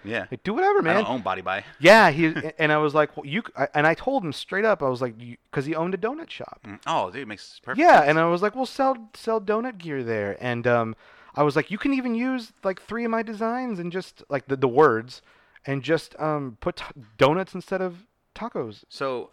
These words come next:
Speaker 1: um, it's funny you say that.
Speaker 2: He
Speaker 1: So
Speaker 2: didn't do
Speaker 1: going
Speaker 2: that, by the way, though.
Speaker 1: <laughs> going back to, going back to cupcakes.
Speaker 2: Yeah.
Speaker 1: Um, many, many years ago, there was someone that I saw online,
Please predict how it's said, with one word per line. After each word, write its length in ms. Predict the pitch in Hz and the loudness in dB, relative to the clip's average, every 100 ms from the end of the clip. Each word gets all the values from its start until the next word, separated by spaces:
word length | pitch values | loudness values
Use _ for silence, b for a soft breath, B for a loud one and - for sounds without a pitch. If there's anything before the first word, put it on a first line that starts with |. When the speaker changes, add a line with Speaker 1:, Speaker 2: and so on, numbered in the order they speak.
| - - | -20 -14
Speaker 1:
um, 480 | 110 104 92 87 - | -8 -6 -8 -12 -18
it's 120 | 113 | -12
funny 160 | 135 123 | -8 -8
you 60 | |
say 160 | - 110 | -6 -6
that. 200 | 95 - | -6 -6
Speaker 2:
He 80 | 117 | -4
Speaker 1:
So 60 | |
Speaker 2:
didn't 80 | 117 | -4
do 60 | 110 | -2
Speaker 1:
going 60 | 101 | -2
Speaker 2:
that, 120 | 95 | -4
by 120 | 92 | -6
the 80 | 90 | -8
way, 100 | 87 | -10
though. 340 | 87 143 139 117 | -8 -6 -4 0
Speaker 1:
<laughs> 140 | 202 | 2
going 140 | 156 | 2
back 240 | 135 123 - | 2 0 -2
to, 100 | 98 | -14
going 240 | 107 139 | -10 -6
back 160 | 123 113 | -4 -4
to 100 | 92 | -6
cupcakes. 560 | 101 101 92 82 - - B B B | -10 -10 -12 -14 -16 -20 B B B
Speaker 2:
Yeah. 60 | - | -12
Speaker 1:
Um, 320 | 90 85 82 104 | -10 -8 -10 -10
many, 240 | 117 131 | -8 -8
many 140 | 117 110 | -8 -10
years 260 | 104 104 | -10 -12
ago, 380 | 101 95 92 90 | -14 -12 -12 -12
there 180 | 95 92 | -10 -10
was 140 | 90 | -10
someone 280 | - 98 95 | -12 -12 -10
that 80 | 92 | -10
I 80 | 92 | -12
saw 200 | - 95 | -12 -12
online, 640 | 95 90 92 90 90 87 | -12 -12 -14 -14 -16 -20